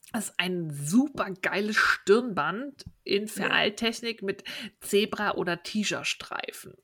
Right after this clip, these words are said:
Speaker 1: Das sieht richtig geil aus. Das hat vorne noch so einen Knoten.
Speaker 2: Ja, nicht nur Stirnband, sondern es gibt auch noch die passenden Socken dazu,
Speaker 1: Ja.
Speaker 2: hab ich gesehen.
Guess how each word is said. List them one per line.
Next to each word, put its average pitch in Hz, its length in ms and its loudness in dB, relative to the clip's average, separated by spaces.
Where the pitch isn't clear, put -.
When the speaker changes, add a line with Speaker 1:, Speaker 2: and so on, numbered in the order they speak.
Speaker 1:
Das - 200 -10
sieht 165 180 -6
richtig 180 360 -2
geil 190 120 0
aus. 214 80 -2
Das 214 60 -4
hat 220 120 -2
vorne 233 320 -2
noch 214 140 -4
so 214 120 -10
einen 214 80 -10
Knoten. 165 640 -8
Speaker 2:
Ja, 208 240 -2
nicht 254 280 6
nur 262 180 8
Stirnband, 277 580 4
sondern 233 220 2
es 240 100 -2
gibt 254 180 -2
auch 240 80 2
noch 233 140 0
die 233 100 -4
passenden 233 420 -4
Socken 202 300 -2
dazu, 170 220 0
Speaker 1:
Ja. 156 80 8
Speaker 2:
hab - 100 0
ich - 120 -10
gesehen. 180 640 -8